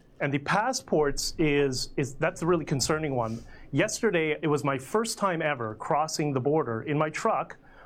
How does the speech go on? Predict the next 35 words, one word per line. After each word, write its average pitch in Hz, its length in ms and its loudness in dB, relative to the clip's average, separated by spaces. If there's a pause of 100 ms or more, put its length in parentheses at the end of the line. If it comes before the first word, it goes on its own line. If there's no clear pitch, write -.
with 156 200 2
my 147 140 2
digital 143 380 2
passport. 131 600 -2 (380)
And 127 100 0
I 123 60 0
held 214 640 0 (320)
my 139 180 2
phone 196 420 0
up 147 240 0
to - 100 -4
the 131 100 0
border 165 340 4
agent 127 480 0 (220)
to 143 100 0
give 143 160 2
him 185 80 2
the 180 80 2
Q 170 220 2
R 202 160 2
code. 127 360 -2 (220)
You 143 60 0
know 190 80 4
what 233 80 2
he 208 40 -2
said 190 220 2
to - 100 0
me? 262 200 2 (480)
"Oh, 156 120 4
it's 160 120 -4
okay, 180 260 2
I - 20 -2
don't 147 180 -2
need 156 180 2
it." 110 140 -4